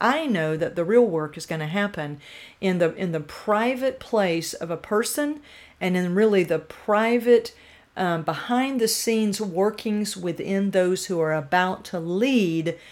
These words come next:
the full church into this new epoch of time, this new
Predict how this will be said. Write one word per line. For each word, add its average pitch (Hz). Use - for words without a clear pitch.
the 170
full 208
church 170
into 202
this 180
new 175
epoch 190
of 156
time, 165
this 160
new 185